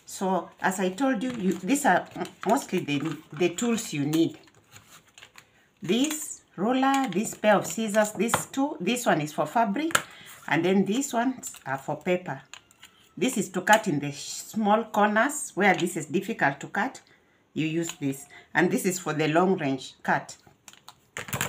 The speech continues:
We have our ruler here, and then you can have the sponal here. This is the glue I like using, it's the best. Then I have a pencil here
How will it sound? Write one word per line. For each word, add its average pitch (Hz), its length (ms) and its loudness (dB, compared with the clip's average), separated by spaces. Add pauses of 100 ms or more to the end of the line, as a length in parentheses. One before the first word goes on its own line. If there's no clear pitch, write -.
(160)
We 139 80 -4
have 185 220 6
our 143 200 0
ruler 190 260 2
here, 226 380 -2 (500)
and 180 220 6
then 233 160 4
you 185 100 4
can 143 220 -2
have 196 300 -2 (880)
the 170 160 2
sponal 185 580 2
here. 240 440 0 (200)
This 202 200 -2
is 160 100 -2
the 151 120 0
glue 214 300 -2
I 143 80 0
like 151 600 -2
using, 214 300 -2
it's 127 160 -4
the 127 140 -8
best. 190 420 -2 (580)
Then 269 560 2 (2000)
I 165 60 -10
have 214 160 2
a 196 140 4
pencil 214 440 -2
here 269 360 0